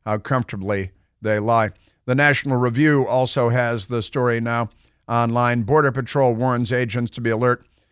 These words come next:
for explosives after finding ten I E Ds at the border.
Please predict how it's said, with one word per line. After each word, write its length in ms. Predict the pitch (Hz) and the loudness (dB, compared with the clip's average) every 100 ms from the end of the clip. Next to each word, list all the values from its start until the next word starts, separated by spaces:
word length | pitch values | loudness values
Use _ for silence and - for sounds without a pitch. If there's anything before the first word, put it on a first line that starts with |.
| _ _ | _ _
for 540 | - 147 139 135 - _ _ _ | -6 2 4 2 0 _ _ _
explosives 1080 | 143 139 - - 165 233 214 - 113 82 110 | 0 0 -2 -6 2 4 4 0 -2 -2 0
after 320 | 127 117 131 | 0 0 -4
finding 560 | 110 127 123 120 113 107 | 0 0 0 -2 -4 -4
ten 420 | - 190 185 170 - | 2 4 4 0 0
I 140 | 170 | 0
E 260 | 170 170 165 | 0 -2 -2
Ds 580 | 139 180 170 135 104 - - _ | -2 0 2 0 -2 -10 -20 _
at 240 | - 147 120 | -2 -2 0
the 80 | 143 | 0
border. 380 | 156 190 110 | 2 4 2